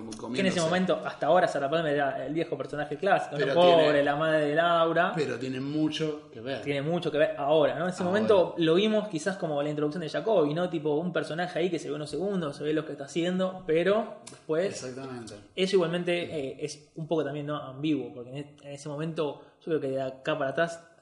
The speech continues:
Speaker 2: en las primeras dos temporadas, Laura Pal-, eh, Laura, perdón, Sarah Palmer nunca tuvo tampoco un, un rol importante ni, ni nada particular, pero bueno, uno, uno la, la ve ahí como diciendo que, bueno, recordar a Sarah, pobre, ¿no? Qué sé yo.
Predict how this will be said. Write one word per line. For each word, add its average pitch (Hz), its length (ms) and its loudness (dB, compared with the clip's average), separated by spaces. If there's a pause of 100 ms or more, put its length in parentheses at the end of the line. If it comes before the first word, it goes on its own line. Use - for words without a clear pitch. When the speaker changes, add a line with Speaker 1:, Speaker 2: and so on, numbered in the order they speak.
Speaker 2:
en 123 160 -20
las 120 120 -20
primeras 147 280 -8
dos 143 80 -6
temporadas, 147 440 -2 (180)
Laura 170 340 2
Pal-, 165 240 -2
eh, 135 60 -10
Laura, 127 260 -12
perdón, 127 160 -12
Sarah 175 320 -2
Palmer 175 460 -2
nunca 185 440 -2
tuvo 165 280 2
tampoco 135 400 -6
un, 147 240 -12
un 160 120 -8
rol 165 380 0 (200)
importante 170 1000 0
ni, 151 240 -4
ni 143 440 -10
nada 170 280 -2
particular, 202 920 -2
pero 226 140 2
bueno, 170 280 6
uno, 180 300 -2
uno 190 180 -4
la, 165 160 0
la 175 160 4
ve 190 140 2
ahí 220 300 0
como 160 200 -6
diciendo 160 280 -6
que, 156 60 -2
bueno, 165 280 -2
recordar 151 420 -2
a 143 60 -4
Sarah, 170 340 0
pobre, 160 440 4
¿no? 165 180 -2
Qué 147 80 -8
sé 147 100 -6
yo. 175 320 -2